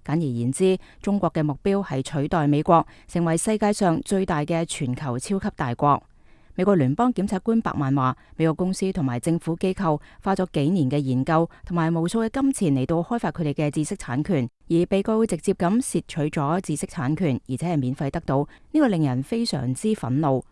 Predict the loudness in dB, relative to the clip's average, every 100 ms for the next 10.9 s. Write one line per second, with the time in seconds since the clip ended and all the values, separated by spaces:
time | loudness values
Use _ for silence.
0 | _ -6 -4 -2 -2 -2 -2 0 0 -2
1 | -10 -6 -4 -2 -2 0 0 -2 0 0
2 | 0 -2 -4 0 0 0 -2 0 0 0
3 | 0 0 0 -2 0 -2 -2 -4 -4 -2
4 | -2 0 0 -2 -4 -6 -4 -4 -6 -8
5 | -4 -2 -4 -6 -6 -2 -2 -2 -4 -8
6 | _ _ -10 -6 -2 0 0 0 -2 -8
7 | -2 0 0 0 0 0 0 0 0 0
8 | 0 0 -2 0 0 0 -2 0 -2 0
9 | -2 0 -2 0 -2 0 -2 -2 -4 -4
10 | -4 -6 -4 -2 -2 -2 2 2